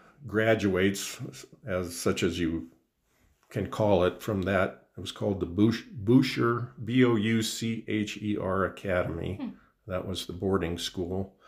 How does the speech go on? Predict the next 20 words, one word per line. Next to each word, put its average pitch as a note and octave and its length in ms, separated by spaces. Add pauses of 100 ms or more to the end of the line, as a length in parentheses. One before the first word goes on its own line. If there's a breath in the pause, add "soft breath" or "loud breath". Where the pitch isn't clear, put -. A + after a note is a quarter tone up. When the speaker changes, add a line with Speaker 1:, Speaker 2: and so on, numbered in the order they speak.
(920 soft breath)
Speaker 1:
He G#2 120
graduates A2 600
there G#2 220
in G2 80
seventeen A2 500
seventy-three, F#2+ 1080 (360 loud breath)
but G2+ 140
he's F#2+ 160
still A2+ 280
driving G2 540
George F#2 560
especially F#2+ 600
nuts. F#2 560 (960 loud breath)
He's F#2+ 240
driving A2+ 460
him G2+ 180
nuts G#2+ 260
partially A#2 520
because F#2+ 440
Martha, F#2 580